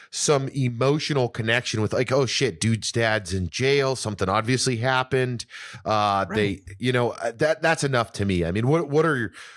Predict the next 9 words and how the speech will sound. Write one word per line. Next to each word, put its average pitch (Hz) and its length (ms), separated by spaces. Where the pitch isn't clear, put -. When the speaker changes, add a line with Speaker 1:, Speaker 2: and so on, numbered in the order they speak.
Speaker 1:
what, 127 200
what 147 160
are 135 80
your 147 260
thoughts 85 400
on 82 180
that? 80 160
I, 107 220
yeah. 90 340